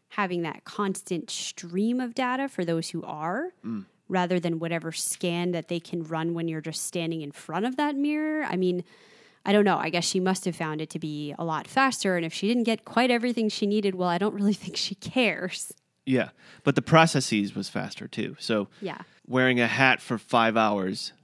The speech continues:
Speaker 2: would equal a scan in the mirror for twenty seconds.
Speaker 1: I'm just wondering if that would give you more quality, even if not quantity.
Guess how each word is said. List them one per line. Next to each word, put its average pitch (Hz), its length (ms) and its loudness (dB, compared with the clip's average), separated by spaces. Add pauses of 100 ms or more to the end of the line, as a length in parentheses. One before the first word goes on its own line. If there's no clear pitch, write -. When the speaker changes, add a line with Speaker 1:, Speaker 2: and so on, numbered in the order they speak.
(380)
Speaker 2:
would 113 140 0
equal 107 600 0
a 110 120 -4
scan 113 400 -2
in 107 60 -2
the 104 60 -4
mirror 104 340 0
for 98 240 -6 (100)
twenty 104 220 -6
seconds. - 440 -12 (480)
Speaker 1:
I'm 185 80 0
just 196 200 0
wondering 180 440 2
if 160 120 -6
that 160 200 -2
would 165 160 -8
give 160 200 -6
you 165 140 -6
more 156 260 -10
quality, 208 840 -4 (840)
even 180 280 0
if 156 140 -4
not 151 200 -6
quantity. 151 720 -8